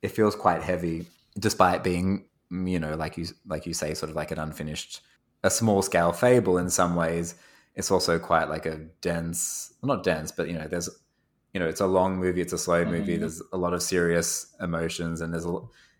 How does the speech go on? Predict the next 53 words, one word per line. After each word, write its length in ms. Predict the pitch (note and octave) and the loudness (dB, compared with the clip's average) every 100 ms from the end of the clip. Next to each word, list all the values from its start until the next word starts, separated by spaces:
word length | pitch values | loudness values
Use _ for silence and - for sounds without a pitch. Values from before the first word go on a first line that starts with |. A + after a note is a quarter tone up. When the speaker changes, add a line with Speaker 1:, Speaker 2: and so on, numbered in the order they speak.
| _ | _
Speaker 1:
there 160 | B2+ C3+ | 4 4
is 120 | D3 | 4
quite 220 | - G2+ | 6 6
a 20 | F#2 | 6
bit 120 | F2 | 0
of 140 | E2+ | -2
plot 320 | - F2 E2 F2 | -2 0 0 -2
in 120 | E2+ | -6
terms 320 | E2+ E2 D#2+ | -4 -4 -6
of, 120 | E2 | -8
yeah, 240 | E2+ D#2 D2 | -6 -6 -8
all 160 | E2+ E2+ | -8 -6
those 400 | E2 E2 D#2 - _ - | -6 -6 -8 -12 _ 0
going 200 | F#2 F2+ | 0 2
through 140 | F#2 | -2
the 80 | E2+ | -2
motions 480 | E2 D#2+ - D#2+ E2 | -2 -4 -6 -8 -8
of 240 | D#2 D2+ - _ - - _ | -10 -12 -20 _ -20 -20 _
all 160 | - F2+ | -4 -2
those 300 | F2 E2+ E2 | 0 -2 -2
characters. 420 | - E2+ E2+ E2+ F2 | -4 -2 0 -2 -2
And 100 | F2+ | 0
then 140 | F#2 | 2
the 120 | F#2 | 2
Emperor 320 | F2+ F#2 F#2+ F2+ | 0 0 2 2
comes 300 | F#2+ F2 F#2 | 2 2 2
in 160 | F2+ | 2
and, 160 | F2+ E2+ | 2 0
like, 220 | D#2+ E2+ | -4 -6
tries 260 | - E2 D#2+ | -4 -4 -4
to 80 | D#2+ | -6
assault 320 | - E2+ F2 | -2 -2 0
her, 100 | F2+ | 0
basically. 640 | E2+ E2+ E2+ E2+ E2+ E2+ F2 - - _ - - | 0 -2 -4 -6 -6 -6 -6 -10 -12 _ -14 -6
And, 80 | F2 | -2
like, 200 | E2+ F2 _ _ - - | -2 -4 _ _ -12 -2
a 40 | |
lot 140 | G#2 G2 | 4 4
of 100 | F#2+ | 4
all 120 | F2 | 0
that 180 | E2+ - | -2 -4
kind 200 | F#2+ F2+ | -4 -2
of 60 | |
weird 200 | F2 F2 | -2 -4
stuff. 340 | - F2 E2+ - _ _ _ | -2 -4 -4 -10 _ _ _
So, 120 | - | -4
yeah, 120 | F2 D2+ | -2 -2
no, 120 | F#2+ | -2
I 100 | F2+ | -2
still, 440 | - A2+ G2+ G2 - - | 2 4 4 2 -4 -8
you 100 | A2 | -4
know, 140 | F2+ | -2
those, 240 | F#2 F#2 | 0 -2